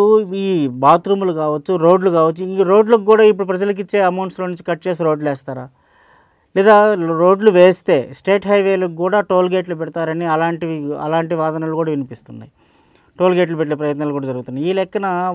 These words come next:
వాహనం ఎత్తుకుని రోడ్డు మీదకి వెళ్ళాలంటే భయపడే పరిస్థితి వస్తుంది. లిక్కర్ తాగే వాళ్ళ మీద విపరీతమైన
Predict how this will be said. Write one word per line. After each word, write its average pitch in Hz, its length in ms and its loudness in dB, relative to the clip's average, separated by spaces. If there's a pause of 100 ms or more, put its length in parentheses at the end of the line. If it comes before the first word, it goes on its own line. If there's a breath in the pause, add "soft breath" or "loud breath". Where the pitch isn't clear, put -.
(120)
వాహనం 180 360 0
ఎత్తుకుని 170 340 -10
రోడ్డు 160 160 -4
మీదకి 165 300 -10
వెళ్ళాలంటే 165 420 -6
భయపడే 175 300 -2
పరిస్థితి 135 360 -10
వస్తుంది. 117 360 -20 (640 soft breath)
లిక్కర్ 151 240 -2
తాగే 190 360 4
వాళ్ళ 185 160 2
మీద 190 160 -6 (120)
విపరీతమైన 185 440 -4